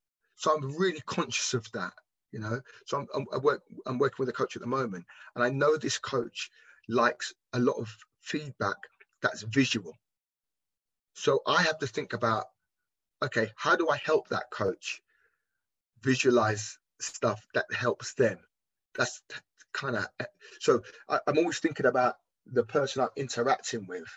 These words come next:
in the first instance, as opposed to going, "Right, okay, I'm gonna do this 'cause it's more convenient for me." 'Cause that's not my role. My role is to ensure that the person who I'm trying to give information to can get it.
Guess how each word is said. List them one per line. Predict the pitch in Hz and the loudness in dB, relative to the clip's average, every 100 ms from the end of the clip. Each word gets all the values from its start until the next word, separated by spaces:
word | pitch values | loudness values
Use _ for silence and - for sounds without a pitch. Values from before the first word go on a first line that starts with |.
| _ _ _ _ _ | _ _ _ _ _
in | 135 127 | -6 -2
the | 110 | -4
first | - 135 123 - | 0 2 2 -2
instance, | - - - - - | -10 -12 -20 -20 -6
as | 113 117 | -6 -6
opposed | - 117 113 | -6 -6 -8
to | 117 | -14
going, | 110 107 101 | -10 -10 -8
"Right, | 101 - _ _ | -10 -10 _ _
okay, | 139 123 | -2 0
I'm | 113 | -4
gonna | 113 | -2
do | 123 | -4
this | - | -2
'cause | - | -6
it's | - | -6
more | 127 - - | -6 -8 -10
convenient | 107 107 107 107 | -10 -8 -8 -8
for | |
me." | 110 95 _ _ _ _ _ _ _ _ | -8 -8 _ _ _ _ _ _ _ _
'Cause | - 117 | -6 -4
that's | 113 | -2
not | - - | -4 -6
my | 113 | -4
role. | 123 117 | -2 -2
My | 104 | -2
role | 104 123 120 | -2 0 0
is | 107 - | -2 -4
to | 110 - _ _ _ _ - | -8 -10 _ _ _ _ -8
ensure | 117 110 120 107 | -6 -2 -2 -2
that | - | -6
the | - | -8
person | - 117 - 104 | -10 -10 -12 -8
who | 107 | -8
I'm | 101 110 - _ | -8 -10 -14 _
trying | - 117 | -6 -6
to | 110 | -4
give | 117 - _ - | -8 -10 _ -8
information | 113 110 107 101 95 | -6 -6 -6 -6 -8
to | - 110 110 | -10 -10 -10
can | 98 | -8
get | 127 131 - | -6 -6 -6
it. | - | -12